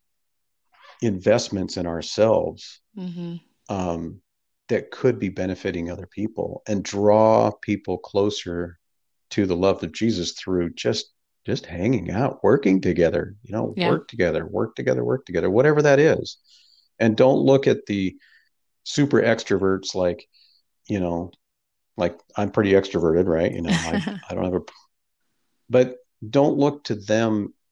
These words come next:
Speaker 1: as your example that you need to follow, because God's work is happening in every nook and cranny
Speaker 2: Yeah.
Speaker 1: of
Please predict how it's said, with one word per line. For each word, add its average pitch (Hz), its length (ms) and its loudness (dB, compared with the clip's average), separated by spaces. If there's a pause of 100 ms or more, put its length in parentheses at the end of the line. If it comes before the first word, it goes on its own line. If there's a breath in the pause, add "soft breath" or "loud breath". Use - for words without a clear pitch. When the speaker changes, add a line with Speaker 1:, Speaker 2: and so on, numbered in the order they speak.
(240)
Speaker 1:
as 87 480 -2 (960)
your 107 220 4
example 98 440 0
that 92 140 -6
you 92 80 0
need 92 180 0
to - 40 -10
follow, 85 540 -4 (460)
because 113 260 -6
God's 123 340 0
work 110 340 2
is 120 100 -4
happening 87 500 -4
in 80 140 -4 (280)
every 101 480 -4
nook 104 380 0
and 78 160 -4
cranny 95 560 0 (400 soft breath)
Speaker 2:
Yeah. 160 220 -12 (200)
Speaker 1:
of - 220 0